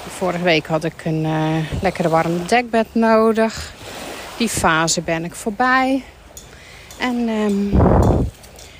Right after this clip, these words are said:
nu, eh, geniet ik van een lekker geurtje. Eh, bodymist. Ik heb altijd een, eh, bepaalde mo-,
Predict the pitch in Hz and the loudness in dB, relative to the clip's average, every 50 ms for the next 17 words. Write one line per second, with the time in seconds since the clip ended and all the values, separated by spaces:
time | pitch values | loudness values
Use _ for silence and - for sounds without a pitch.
0 | - - - - - 269 269 269 254 233 214 196 190 180 175 170 170 170 175 175 | -20 -20 -20 -4 0 2 4 4 4 2 2 2 4 4 4 4 2 2 0 0
1 | 175 175 - - - - - - - - - - - - - - - - - - | -4 -6 -10 -18 -20 -20 -20 -20 -20 -20 -20 -20 -20 -20 -20 -20 -20 -20 -20 -20
2 | - - - - - - - - - - - 240 240 226 202 - 196 - - - | -20 -20 -20 -20 -20 -20 -18 -16 -10 -2 0 2 2 2 0 -2 -6 -6 -6 -8
3 | - - 185 175 170 165 160 151 - 185 - - - - 269 262 262 254 - - | -4 -2 0 0 2 0 0 -2 -2 -2 -2 0 2 4 6 6 6 4 2 0
4 | - - - 262 247 247 - - - - - - - - - - - - - - | -2 0 2 2 0 0 -2 -2 0 0 0 0 -4 -8 -10 -12 -20 -20 -20 -20
5 | - - - - - - - - - - - 165 160 165 170 175 190 190 196 233 | -20 -20 -20 -20 -20 -20 -20 -20 -20 -16 -14 -14 -12 -10 -8 -8 -8 -2 2 2
6 | 247 247 233 240 233 233 226 226 220 220 - - - - - - - - - - | 2 4 2 0 0 0 0 0 0 -2 -2 -4 -6 -6 -6 -8 -10 -10 -12 -16
7 | - - - - - - - - - - - - - - - - - - - 185 | -20 -20 -20 -20 -20 -20 -20 -20 -20 -20 -20 -20 -20 -20 -20 -20 -20 -8 -6 -4
8 | 175 170 170 - - 180 180 175 170 170 170 170 - - 196 180 170 175 175 180 | -4 -4 -6 -6 -6 -6 -4 -4 -4 -4 -6 -6 -6 -6 -4 -4 -2 -2 -2 -2
9 | 180 185 185 185 | -2 -2 -2 -2